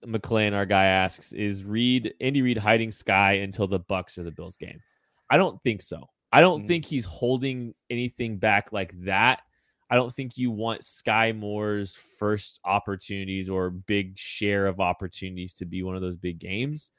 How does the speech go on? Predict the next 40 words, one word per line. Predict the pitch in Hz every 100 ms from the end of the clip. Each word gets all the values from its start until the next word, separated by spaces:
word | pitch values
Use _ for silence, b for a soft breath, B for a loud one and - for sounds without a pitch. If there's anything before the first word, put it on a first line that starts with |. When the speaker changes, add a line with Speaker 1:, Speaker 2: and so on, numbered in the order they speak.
| _ _
Speaker 1:
I | 113
think | 117 120 113
what | 104
you | 92 104
want | 110 131 131
is | 107 104 104 95
you, | 107 113 107
you | - 123
know, | 110
you | 104 110
want | 113 113
him | 113 104
entering | 113 110 113
those | 107 101
games | 98 98 95
with | 92 -
a |
little | 92
bit | 87 87
of | 87
confidence. | - 80 - 60 - - b b _ -
I | 127
think | 165 185
Sky | 147 147 143
Moore's | 143 131
time's | - 120 113
coming. | - 101 113 135 151 160 _ _ _ _ _
I | 120
really | 117 131 156 127
do. | 95 101 95 92 90
I'm | 120 127
not | 143 139 95
worried | 101 104 101
about | 95 92 90
Sky. | - 87 90 90 90
I | 104
think | 107 127
he, | -
I | 113
mean, | 120 113